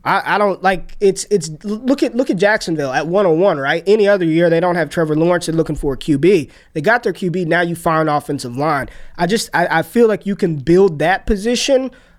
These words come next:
a lot easier than trying to find a quarterback to help you win. So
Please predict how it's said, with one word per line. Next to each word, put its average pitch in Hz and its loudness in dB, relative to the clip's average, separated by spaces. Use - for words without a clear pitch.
a 160 2
lot 175 2
easier 214 2
than 165 0
trying 185 0
to 165 0
find 190 0
a 180 4
quarterback 156 2
to 151 -4
help 151 -2
you 156 -2
win. 135 -2
So 143 -2